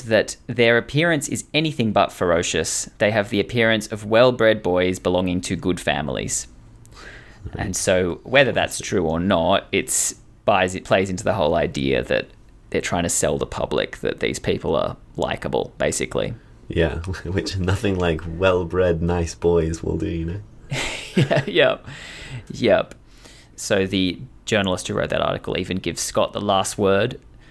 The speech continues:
Speaker 1: uh, in the piece, where Scott says, "I have not even received the depositions. Undue haste is being shown in my case, and if they hang me now, it will be judicial murder."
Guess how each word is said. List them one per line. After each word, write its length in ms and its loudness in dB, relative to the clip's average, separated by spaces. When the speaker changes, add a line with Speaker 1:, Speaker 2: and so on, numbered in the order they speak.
Speaker 1:
uh, 280 0
in 180 0
the 100 0
piece, 500 -2
where 120 -2
Scott 280 -2
says, 380 0
"I 100 -2
have 180 -6
not 300 2
even 320 -4
received 460 0
the 60 0
depositions. 960 -2
Undue 440 2
haste 400 0
is 100 -6
being 200 0
shown 340 2
in 100 -2
my 140 0
case, 500 -2
and 80 -8
if 120 -10
they 120 0
hang 320 -2
me 100 -2
now, 460 2
it 180 2
will 120 2
be 260 2
judicial 640 -2
murder." 540 0